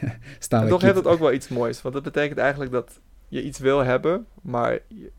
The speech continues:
Speaker 2: eigenlijk zelf niet kan veroorloven om dat geld eraan uit te geven.
Speaker 1: Mhm.
Speaker 2: Maar je vindt het prima om dat geld aan iemand anders uit te geven.
Speaker 1: Ja,
Speaker 2: En dan doen
Speaker 1: ja.
Speaker 2: zij dat voor jou.
Speaker 1: Ja,
Speaker 2: Dus dan
Speaker 1: klopt.
Speaker 2: heb je de spulletjes die je eigenlijk wil hebben, maar je eigenlijk net iets te duur vindt.
Speaker 1: Ja, exact, ja. Dus die dat je, je wordt, ja, je moet, je, je,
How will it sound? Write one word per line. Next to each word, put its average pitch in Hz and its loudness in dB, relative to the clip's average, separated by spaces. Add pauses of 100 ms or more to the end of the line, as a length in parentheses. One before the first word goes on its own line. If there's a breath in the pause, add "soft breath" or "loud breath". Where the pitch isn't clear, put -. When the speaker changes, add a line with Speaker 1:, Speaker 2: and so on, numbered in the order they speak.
(140)
Speaker 2:
eigenlijk 123 0
zelf 131 0
niet 127 -10
kan 120 -6
veroorloven 123 -2
om 120 -10
dat - -16
geld 120 -2
eraan 120 -4
uit 120 -2
te - -20
geven. 139 -6
Speaker 1:
Mhm. 110 0
Speaker 2:
Maar 127 -2
je 120 -2
vindt 131 -8
het 120 -16
prima 143 -2
om 123 -4
dat 120 -6
geld 117 -4
aan 117 -8
iemand 113 -8
anders 120 -4
uit 120 -8
te - -20
geven. 120 -10
Speaker 1:
Ja, 101 -2
Speaker 2:
En 107 -2
dan 120 -12
doen 120 -10
Speaker 1:
ja. 117 -10
Speaker 2:
zij 117 -2
dat 120 -4
voor 120 -8
jou. 127 -4
Speaker 1:
Ja, - -20
Speaker 2:
Dus - -20
dan 107 -4
Speaker 1:
klopt. - -6
Speaker 2:
heb 135 -4
je 135 -12
de 127 -10
spulletjes 135 -2
die 131 -4
je 117 2
eigenlijk 123 -2
wil 120 -2
hebben, 120 -4
maar 117 -4
je 117 -4
eigenlijk 117 -10
net - -20
iets - -20
te - -18
duur - -14
vindt. - -20 (100)
Speaker 1:
Ja, 117 2
exact, 107 -4
ja. 104 -6 (360 soft breath)
Dus 110 -2
die 110 0
dat 113 0
je, 117 -2
je - -4
wordt, 123 2 (140)
ja, 104 -4 (100)
je 107 -2
moet, 135 0 (560 soft breath)
je, - -16
je, 120 -4